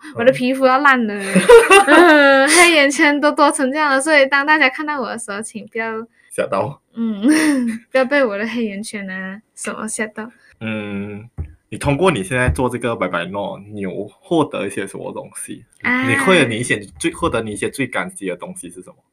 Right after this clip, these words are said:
Speaker 2: 感激呀？
Speaker 1: 嗯。
Speaker 2: OK，first，我真的觉得，<laughs> 我又要重复一次，我可以获得的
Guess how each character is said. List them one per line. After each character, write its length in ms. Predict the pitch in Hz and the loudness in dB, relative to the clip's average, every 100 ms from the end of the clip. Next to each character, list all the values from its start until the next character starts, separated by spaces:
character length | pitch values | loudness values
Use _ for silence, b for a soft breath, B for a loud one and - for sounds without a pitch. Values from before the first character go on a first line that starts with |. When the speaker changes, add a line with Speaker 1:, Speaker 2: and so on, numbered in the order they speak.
| _ | _
Speaker 2:
感 280 | 240 226 226 | -4 -4 -6
激 300 | 233 240 226 | -6 -6 -4
呀？ 200 | 208 - | -2 -4
Speaker 1:
嗯。 100 | 190 - | -10 -8
Speaker 2:
OK，first， 1800 | - 247 - 233 226 349 494 523 _ - - - 370 311 269 320 370 392 - b b b b _ - | -6 0 0 2 -2 -4 -8 -12 _ -20 -16 -4 2 6 6 6 2 0 -6 b b b b _ -10
我 120 | 233 | -6
真 160 | 233 247 | -2 -2
的 60 | 240 | -4
觉 280 | 233 214 | -4 -4
得， 160 | 214 220 254 | -2 -2 0
<laughs> 120 | 269 | 0
我 40 | 240 | 2
又 80 | |
要 140 | 247 294 | 4 2
重 220 | 311 233 | 0 -4
复 60 | 262 | -4
一 20 | |
次， 160 | 269 B B B | -4 B B B
我 360 | - 226 220 220 - | -6 -4 -4 -6 -6
可 140 | 311 | 0
以 80 | 262 | 0
获 200 | 262 302 | 0 -2
得 280 | 302 220 214 | -2 -2 -2
的 260 | 208 208 | -4 -8